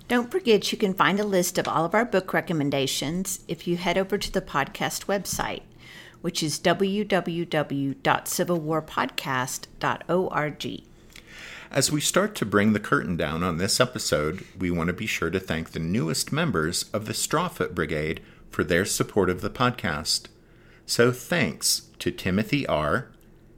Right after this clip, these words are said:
Speaker 2: Alan L, and James G.
Speaker 1: Dorian, John Q,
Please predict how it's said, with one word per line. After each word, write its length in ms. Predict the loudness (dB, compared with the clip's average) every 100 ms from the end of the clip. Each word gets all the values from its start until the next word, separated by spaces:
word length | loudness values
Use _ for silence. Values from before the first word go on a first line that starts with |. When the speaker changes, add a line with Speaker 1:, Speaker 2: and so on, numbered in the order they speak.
| -20 -14 -2
Speaker 2:
Alan 400 | 0 2 0 0
L, 480 | 0 0 0 -4 -12 -20 -20 -20 -4
and 220 | -2 0
James 440 | 2 2 2 0
G. 580 | -6 -6 -2 -2 -2 -6 -12 -20 -20 -20 -20 -20 -20 -20 -12 6
Speaker 1:
Dorian, 680 | 8 10 8 6 4 0 -6 -20 -20 -6
John 400 | 4 4 6 2
Q, 580 | 0 2 4 4 2